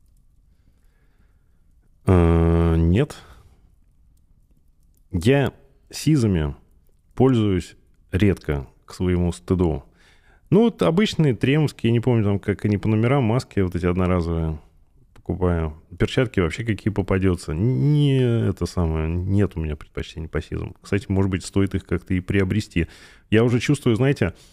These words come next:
в последнее вл-, время на некоторые породы, ну, прям вот аллер-, аллер-, аллергия. То есть, э, там вдохнешь несколько раз какой-нибудь... Вот у меня почему-то на бук больше. Вдохнешь несколько раз, э, пыль,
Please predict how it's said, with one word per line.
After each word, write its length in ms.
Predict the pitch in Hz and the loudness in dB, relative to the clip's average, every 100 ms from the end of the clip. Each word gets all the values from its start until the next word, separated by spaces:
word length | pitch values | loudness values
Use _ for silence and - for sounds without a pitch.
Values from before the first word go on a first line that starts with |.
| _ _ | _ _
в 40 | |
последнее 380 | - 104 123 120 | -2 0 2 2
вл-, 180 | 110 - | 0 -2
время 340 | 104 127 156 123 | 0 2 2 2
на 120 | 107 | 2
некоторые 380 | 120 120 - 107 | 0 0 0 0
породы, 640 | 104 104 147 135 101 92 - _ | 0 2 2 2 0 -4 -14 _
ну, 160 | 107 98 | -2 0
прям 260 | 101 104 | 0 2
вот 140 | 98 - | 0 -2
аллер-, 520 | - 85 107 110 127 | -6 -2 0 0 0
аллер-, 280 | 104 101 95 | 0 0 0
аллергия. 720 | 95 104 127 143 147 87 73 78 _ _ _ _ | 0 0 0 0 0 0 -2 -8 _ _ _ _
То 80 | 98 | -2
есть, 240 | 90 - _ _ _ _ _ - | -2 -4 _ _ _ _ _ 0
э, 280 | 87 85 85 | 2 2 0
там 220 | 92 87 | 0 -2
вдохнешь 560 | - 95 110 - 117 - | -4 0 0 2 0 0
несколько 300 | 104 - 104 | -4 -2 0
раз 180 | 98 | 0
какой-нибудь... 640 | - 101 - 110 95 87 - - | -2 -6 0 0 0 -2 -8 -10
Вот 220 | 90 - _ | -10 -10 _
у 60 | 95 | -2
меня 160 | 101 | -2
почему-то 300 | 104 117 - | 0 -2 0
на 80 | 107 | 0
бук 200 | 107 90 | 0 -2
больше. 420 | 76 80 - - - _ _ _ _ _ | -6 -8 -8 -14 -20 _ _ _ _ _
Вдохнешь 560 | 101 85 104 - 143 - | -10 -4 -2 -2 -2 -2
несколько 320 | 92 - 101 | -4 -2 -2
раз, 220 | 98 - | -2 -4
э, 180 | - 90 | -6 -6
пыль, 340 | - 104 82 | -2 -2 -2